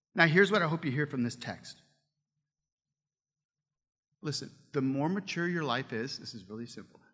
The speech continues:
the more mature your life is, the better your life is, not worse. Solid food is far more satisfying than milk for every meal, right?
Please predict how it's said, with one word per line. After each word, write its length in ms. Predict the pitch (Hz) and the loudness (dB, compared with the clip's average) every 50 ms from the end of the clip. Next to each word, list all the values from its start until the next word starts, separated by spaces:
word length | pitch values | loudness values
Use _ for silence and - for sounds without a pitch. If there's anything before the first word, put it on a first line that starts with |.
| - | -10
the 80 | - 120 | -2 0
more 340 | 117 123 131 143 160 202 220 | 0 0 2 0 0 2 2
mature 500 | 233 240 190 - - 180 185 185 175 190 | 2 0 0 0 0 2 4 4 2 2
your 220 | 220 143 151 147 | 0 0 0 2
life 340 | 131 123 131 151 151 147 - | 2 2 0 0 -2 -2 -4
is, 320 | 139 113 117 120 120 - - - _ _ _ _ _ _ _ _ _ _ _ _ _ - | -2 -2 -2 -4 -6 -10 -18 -20 _ _ _ _ _ _ _ _ _ _ _ _ _ -10
the 80 | 151 | -10
better 420 | 143 143 - 147 139 143 143 151 147 | -10 -8 -4 -2 0 2 2 2 2
your 180 | 135 131 135 | 4 2 2
life 380 | 131 120 107 110 127 135 120 - | 0 0 -2 -2 -4 -4 -4 -4
is, 400 | 113 98 104 120 127 120 - - - - - - _ _ _ _ _ _ _ _ _ _ _ - | -6 -4 -4 -2 -4 -4 -6 -10 -16 -20 -20 -20 _ _ _ _ _ _ _ _ _ _ _ -14
not 240 | - 113 - 123 - | -12 -10 -10 -8 -4
worse. 380 | 151 143 120 101 - - - - - - - - - _ _ _ _ _ _ _ _ _ _ _ _ _ _ _ _ _ _ _ _ _ _ _ _ _ _ _ _ _ _ _ | -2 -2 -2 -2 -2 -6 -6 -6 -8 -12 -16 -20 -20 _ _ _ _ _ _ _ _ _ _ _ _ _ _ _ _ _ _ _ _ _ _ _ _ _ _ _ _ _ _ _
Solid 500 | - - - 170 160 160 175 196 196 175 | -6 -2 6 8 8 8 8 6 4 2
food 540 | 147 - 196 185 180 180 180 180 196 226 - - | 2 4 6 8 10 10 10 8 8 6 2 2
is 260 | 175 156 151 143 - - - - - - | 2 2 2 2 -2 -6 -10 -18 -12 -4
far 200 | - 160 180 233 | 0 4 4 4
more 200 | 339 349 330 240 | 4 4 2 2
satisfying 1120 | - - - 208 190 185 180 185 151 - - 170 156 147 147 143 143 151 156 160 175 175 - - - - - - - | 2 4 8 8 8 8 8 6 0 0 4 6 6 8 8 6 6 4 4 2 0 -2 -6 -10 -18 -20 -20 -20 -12
than 340 | - 139 147 170 170 175 175 | -4 2 4 6 6 8 8
milk 260 | 175 160 127 90 95 - - - - - - | 8 8 8 6 0 -6 -12 -18 -18 -14 -4
for 160 | - 151 139 | 0 4 4
every 260 | 131 135 123 131 131 | 4 6 4 4 4
meal, 400 | 135 135 123 110 95 90 90 90 - - | 6 6 4 4 2 -2 -6 -10 -10 -4
right? 480 | 104 117 123 143 175 202 277 - - | 2 4 4 6 6 4 2 0 -8